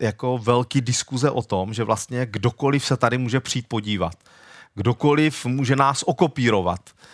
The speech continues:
Kdokoliv sem přijde, když tady nebude pan ředitel ani nikdo z vedoucích, jo? Protože máme otevřený napříč a tak dál.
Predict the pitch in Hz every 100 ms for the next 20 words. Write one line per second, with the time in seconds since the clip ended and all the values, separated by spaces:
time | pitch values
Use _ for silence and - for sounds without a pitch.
0 | - - - 107 131 160 160 156 156 151
1 | - 139 131 151 139 - 139 143 139 135
2 | 139 135 143 139 120 123 143 - 135 135
3 | 135 127 139 127 139 175 160 - 87 98
4 | 117 - 107 113 120 123 123 110 123 127
5 | 139 - - 90 98 113 107 127 120